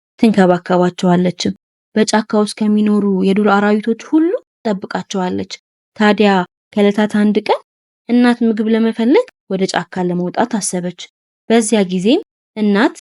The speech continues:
ሰባት ትናንሽ ልጆቿን ጠርታ እንደዚህ አለቻቸው፣ «ውድ ልጆቼ፣ እኔ ምግብ ፍለጋ ወደ ጫካ ልሄድ ነው። ለማንም በር እንዳትከፍቱ። በዚህ ተኩላ አለ። ተኩላው ወደ ቤታችን ከገባ ሁላችሁንም ይበላችኋል።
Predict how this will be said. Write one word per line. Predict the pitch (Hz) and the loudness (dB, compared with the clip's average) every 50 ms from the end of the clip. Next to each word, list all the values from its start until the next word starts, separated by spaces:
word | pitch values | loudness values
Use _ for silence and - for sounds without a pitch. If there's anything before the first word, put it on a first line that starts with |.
| _ - | _ -6
ሰባት | - 233 226 240 294 403 440 - | -2 0 2 2 2 2 2 0
ትናንሽ | - 254 226 208 202 202 202 - | -4 -4 -2 -2 -2 -4 -6 -6
ልጆቿን | - 196 202 196 196 196 - 202 196 196 196 | -4 -2 -2 -2 -2 -4 -6 -6 -6 -6 -6
ጠርታ | - - 196 190 - - 262 330 453 - - _ _ | -6 -6 -6 -6 -4 -2 -2 -2 -2 -4 -8 _ _
እንደዚህ | - 202 202 185 180 175 - 196 | -2 0 0 0 0 0 0 0
አለቻቸው፣ | 226 233 202 185 - - 185 180 180 - - 185 - _ _ _ _ _ _ _ _ _ | 2 0 0 -2 -4 -6 -6 -6 -6 -8 -10 -10 -10 _ _ _ _ _ _ _ _ _
«ውድ | - 440 440 - 262 | -2 -2 0 0 0
ልጆቼ፣ | 220 208 180 190 180 175 - - 185 185 175 - _ _ _ _ - | 0 0 0 0 0 -2 -2 -6 -6 -6 -6 -8 _ _ _ _ 0
እኔ | 262 294 320 | 2 2 4
ምግብ | 311 285 277 269 285 | 4 2 0 0 -4
ፍለጋ | 277 - 302 294 294 311 330 320 427 453 453 - _ - | -4 -2 0 2 2 2 2 0 0 -2 -2 -4 _ -6
ወደ | 220 214 208 196 | -4 -2 -2 -2
ጫካ | 202 - 170 - - - 175 | -4 -6 -12 -12 -10 -8 -6
ልሄድ | 175 180 180 180 175 | -4 -2 -2 -2 -2
ነው። | 180 180 175 175 - _ _ _ _ _ _ - | -4 -6 -6 -8 -10 _ _ _ _ _ _ 0
ለማንም | 208 208 214 220 220 220 214 220 294 403 415 | 2 2 4 2 2 2 2 2 2 2 2
በር | 285 202 185 180 | 2 0 0 0
እንዳትከፍቱ። | 170 170 165 160 160 - - 190 170 170 - - 180 175 _ _ _ _ _ _ _ - | -2 -4 -6 -6 -8 -10 -10 -12 -12 -10 -12 -14 -14 -14 _ _ _ _ _ _ _ -2
በዚህ | 240 254 277 254 254 285 285 | 0 0 0 0 0 -2 -2
ተኩላ | 277 254 226 - - 196 185 | 0 -2 -2 -2 -2 -2 -2
አለ። | 170 170 185 180 175 - _ _ _ _ _ _ _ - | -2 -4 -6 -8 -10 -12 _ _ _ _ _ _ _ -2
ተኩላው | 254 247 247 254 262 269 269 254 | -2 -2 0 0 2 2 4 4
ወደ | 247 247 247 254 | 4 2 2 2
ቤታችን | 254 254 254 254 254 247 - 285 269 | 2 0 0 -2 -4 -4 -2 -2 0
ከገባ | 262 277 262 277 294 294 302 480 587 - - _ _ _ _ _ - | 0 0 0 2 0 0 0 -2 -4 -4 -8 _ _ _ _ _ -20
ሁላችሁንም | - 554 539 523 494 415 - - - 233 214 196 190 | -18 -16 -10 -8 -8 -8 -4 -2 0 0 2 2 0
ይበላችኋል። | 180 170 170 170 170 175 165 160 _ - 180 170 170 - | 0 0 -2 -2 -2 -4 -6 -6 _ -6 -6 -6 -6 -8